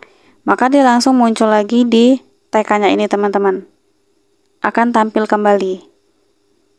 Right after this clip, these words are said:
Untuk yang ini juga saya coba, editor S T P L ini kita klik. Kalau masih belum bisa, ini kita coba aja terus, teman-teman.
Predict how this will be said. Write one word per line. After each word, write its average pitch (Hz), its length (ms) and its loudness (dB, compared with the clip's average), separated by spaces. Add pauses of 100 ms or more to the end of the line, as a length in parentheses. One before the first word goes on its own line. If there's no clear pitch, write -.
(200)
Untuk 202 320 -4
yang 208 160 -2
ini 220 160 0
juga 202 240 0
saya 202 240 -2
coba, 202 480 0
editor 208 480 -2
S 202 240 -8
T 208 80 -4
P - 160 -4
L 196 80 -2
ini 202 320 -2
kita 202 240 -4
klik. 233 320 -4 (1300)
Kalau 214 320 0
masih 220 320 0
belum 220 160 -2
bisa, 220 160 0
ini 254 160 0
kita 233 160 -2
coba 202 400 2
aja 202 160 2
terus, 202 240 -4
teman-teman. 202 480 -4